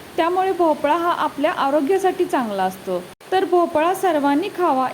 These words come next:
यासाठी आज आपण भोपळ्याची मस्त अशी वेगळी रेसिपी बनवणार आहोत. तर सर्वात आधी भोपळ्याची साल आणि वरचा थोडासा भाग काढून टाकूया. तर इथे बघू शकताय भोपळ्याची साल काढलेली आहे आणि वरचा जो थोडंसं भाग होता तो सुद्धा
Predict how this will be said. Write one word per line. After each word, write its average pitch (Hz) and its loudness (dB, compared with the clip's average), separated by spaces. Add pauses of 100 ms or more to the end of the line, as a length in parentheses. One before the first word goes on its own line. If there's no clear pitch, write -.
यासाठी 302 0
आज 302 -2
आपण 339 0
भोपळ्याची 294 0
मस्त 311 0
अशी 339 2
वेगळी 277 0
रेसिपी 254 -2
बनवणार 196 -2
आहोत. 185 -4 (320)
तर 349 2
सर्वात 339 0
आधी 381 2
भोपळ्याची 311 2
साल 269 -2
आणि 254 0
वरचा 285 0
थोडासा 294 0
भाग 269 -2 (140)
काढून 247 -2
टाकूया. 180 -6 (160)
तर 269 0
इथे 311 -4
बघू 302 0
शकताय 339 -6 (360)
भोपळ्याची 269 0
साल 320 -2
काढलेली 349 0
आहे 262 -2 (100)
आणि 262 0
वरचा 277 0
जो 311 -4 (100)
थोडंसं 302 -2
भाग 262 -2
होता 320 -2 (160)
तो 269 0
सुद्धा 269 -6